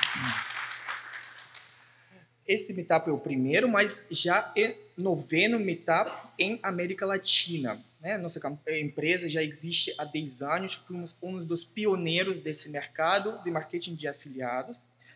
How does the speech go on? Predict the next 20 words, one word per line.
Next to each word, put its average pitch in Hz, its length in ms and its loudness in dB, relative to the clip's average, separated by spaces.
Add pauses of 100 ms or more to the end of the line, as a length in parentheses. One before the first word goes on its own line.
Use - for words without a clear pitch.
(100)
tá? 160 200 2
E 135 560 0 (240)
marketing 143 420 -6
di-, - 360 -4
digital, 139 720 0 (240)
assim. 143 440 -6 (480)
E, 277 580 2
e, 247 60 -2
enfim, 156 400 -4
é, 151 500 2 (400)
recentemente, 220 800 0
é, 175 440 0
teve 175 340 2
um 165 80 -2
meetup 165 360 -2
em 151 80 -6
Colômbia, 220 800 0 (600)
México, 175 960 -2 (260)
Chile, 196 400 0
Peru 185 560 2